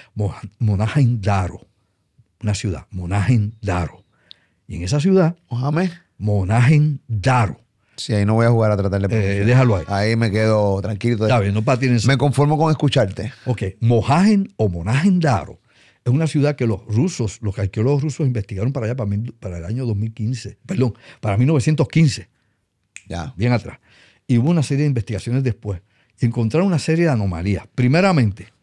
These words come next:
Speaker 1: toda la gente murió en la calle. En la calle.
Speaker 2: Ok.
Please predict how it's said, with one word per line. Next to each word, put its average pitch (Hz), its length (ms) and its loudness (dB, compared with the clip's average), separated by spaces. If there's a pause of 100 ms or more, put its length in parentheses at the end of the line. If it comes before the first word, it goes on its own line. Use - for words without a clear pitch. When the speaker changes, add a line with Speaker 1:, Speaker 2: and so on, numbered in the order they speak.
(680)
Speaker 1:
toda 147 220 4
la 175 80 4
gente 180 200 2
murió 127 260 4
en 143 60 0
la 113 120 -2
calle. 90 420 -10 (1700)
En 98 100 -12
la 85 80 -10
calle. 123 360 0 (240)
Speaker 2:
Ok. 90 200 -10